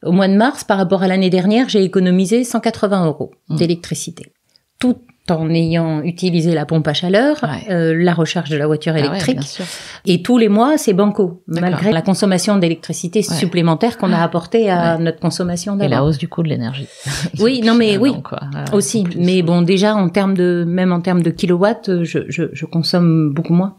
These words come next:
Speaker 2: Ah ouais.
Speaker 1: Il y a, il y a pas photo.
Speaker 2: Alors, si on revient au panneau solaire, donc vous recevez le devis, vous êtes, vous estimez contente et vous décidez d'y aller. Vous vous souvenez de l'installation ? C'était, c'était compliqué, c'était long,
Speaker 1: Oh non,
Speaker 2: c'était
Speaker 1: euh, ils ont mis, euh, un peu plus d'une journée.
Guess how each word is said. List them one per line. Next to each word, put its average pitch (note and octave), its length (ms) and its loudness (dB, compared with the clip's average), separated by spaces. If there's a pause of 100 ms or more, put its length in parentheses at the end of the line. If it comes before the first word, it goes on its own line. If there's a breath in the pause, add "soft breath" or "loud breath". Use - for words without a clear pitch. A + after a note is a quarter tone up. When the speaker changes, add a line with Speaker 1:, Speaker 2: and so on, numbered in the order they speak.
Speaker 2:
Ah D3+ 180 0
ouais. C#3+ 120 -4 (300)
Speaker 1:
Il - 40 -2
y D#3+ 60 0
a, C#3 60 -2 (100)
il F#3 60 2
y F3+ 40 4
a E3 40 0
pas E3 100 0
photo. - 240 -8 (720 loud breath)
Speaker 2:
Alors, C#3 160 -4
si - 140 0
on - 20 2
revient E3+ 320 2
au - 80 -6
panneau D3 240 0
solaire, F3+ 320 0
donc C#3+ 160 0
vous C#3 180 -6
recevez D3 300 0
le D3+ 80 0
devis, F3+ 560 2 (520 loud breath)
vous D3+ 260 -4
êtes, C#3+ 200 -4
vous D#3+ 220 0
estimez F3+ 340 0
contente F3+ 420 0
et - 20 2
vous D3 100 0
décidez D3+ 420 -2
d'y D3 140 0
aller. F3 280 2
Vous - 260 -6
vous - 20 -
souvenez G3 240 4
de B3 60 -2
l'installation ? A3 580 0
C'était, E3 300 -2
c'était E3 240 -6
compliqué, F#3 600 -2
c'était F3 280 -4
long, D#3 220 0
Speaker 1:
Oh G#3 40 4
non, G3+ 200 2 (100)
Speaker 2:
c'était F#3+ 160 2
Speaker 1:
euh, E3+ 40 0
ils E3+ 160 2
ont F#3 60 2
mis, F#3 280 2
euh, F3 340 0 (760)
un G#3 100 -2
peu G3 120 0
plus G3+ 180 0
d'une G3+ 180 4
journée. F#3 400 0